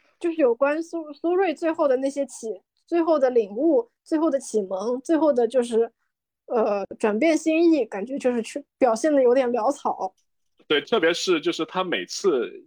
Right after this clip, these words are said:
Speaker 2: 一从两个人从苏瑞和纳摩对决一切，切到船上那个、那个、那个
Speaker 1: 嗯。
Speaker 2: 舰艇上他们的那个群-，这个大战的时候，我就想，“哎呀，不要看那个，我要看他们两个打架。”
Speaker 1: <laughs>
Speaker 2: 就，
Speaker 1: 对。
Speaker 2: 就，啊，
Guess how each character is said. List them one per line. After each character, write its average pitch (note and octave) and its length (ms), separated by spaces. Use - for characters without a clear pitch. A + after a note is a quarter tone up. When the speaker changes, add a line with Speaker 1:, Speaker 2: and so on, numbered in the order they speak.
Speaker 2:
一 F#3 140
从 A#2 520
两 A2+ 240
个 C#3 80
人 B2 200
从 A#2+ 180
苏 D3 140
瑞 D3+ 100
和 B2+ 80
纳 C3+ 140
摩 A#2 80
对 C3 140
决 A2 100
一 - 140
切， C#3 320
切 - 280
到 C#3+ 200
船 G#2+ 360
上 C3+ 320
那 C3 120
个、 A#2+ 120
那 A#2+ 160
个、 G#2+ 180
那 A#2 160
个 G#2 340
Speaker 1:
嗯。 B3+ 280
Speaker 2:
舰 D#3 160
艇 - 160
上 C3 180
他 - 120
们 A2+ 100
的 G#2+ 80
那 A#2 100
个 A2+ 80
群-， - 320
这 A#2 120
个 A2+ 80
大 B2+ 200
战 D3+ 180
的 G2+ 100
时 F#2 140
候， A2+ 120
我 G2+ 140
就 A#2+ 80
想 A2 240
，“哎 G3 220
呀， A3+ 60
不 E3+ 160
要 D#4 120
看 D4 220
那 C4+ 140
个， E3+ 120
我 B2+ 140
要 B3 80
看 C4+ 200
他 E4 120
们 F#4 100
两 A#2+ 160
个 F#3 120
打 - 140
架。” A3+ 220
Speaker 1:
<laughs> - 600
Speaker 2:
就， D4+ 120
Speaker 1:
对。 B3+ 200
Speaker 2:
就， E4 120
啊， G#3+ 200